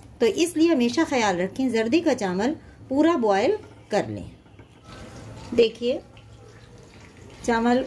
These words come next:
उबल रहे हैं और खिल भी चुके हैं और ये अच्छे पक भी रहे हैं, लेकिन अब हम इनको अभी पहले check कर लेंगे कि ये पक गए हैं या नहीं।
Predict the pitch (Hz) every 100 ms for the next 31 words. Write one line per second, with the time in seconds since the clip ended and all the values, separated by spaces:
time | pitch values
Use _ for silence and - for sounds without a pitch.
0 | 233 202 202 208 240 269 339 370 - 202
1 | 196 196 196 - - - 285 285 285 202
2 | 170 196 240 359 392 - - - - -
3 | 214 202 208 240 - - - - 214 -
4 | - 294 285 240 226 233 311 220 185 190
5 | 359 403 - - - 226 254 269 - 277
6 | 349 311 285 302 294 294 226 202 240 -
7 | 294 - 185 180 190 277 415 - - -
8 | - - - - - - - - - 269
9 | 277 277 254 247 - 220 202 214 302 415
10 | 339 226 208 156